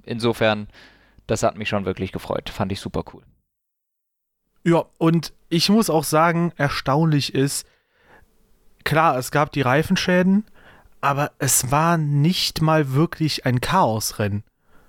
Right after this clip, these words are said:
Speaker 2: Es war
Speaker 1: Ja.
Speaker 2: ein bisschen Chaos dabei mit einem Virtual Safety Car, klar,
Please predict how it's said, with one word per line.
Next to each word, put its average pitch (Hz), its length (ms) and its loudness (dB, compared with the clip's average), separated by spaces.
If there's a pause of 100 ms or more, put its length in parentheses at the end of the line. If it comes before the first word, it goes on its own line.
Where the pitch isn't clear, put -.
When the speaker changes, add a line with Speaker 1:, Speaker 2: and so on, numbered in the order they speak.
(640)
Speaker 2:
Es - 180 0
war 165 380 2 (280)
Speaker 1:
Ja. 139 120 2
Speaker 2:
ein 151 160 0
bisschen 170 640 0
Chaos 147 540 0
dabei 120 400 0
mit 135 320 -2 (120)
einem 117 180 -2
Virtual 123 300 0
Safety 175 360 0
Car, 156 240 2
klar, 127 300 0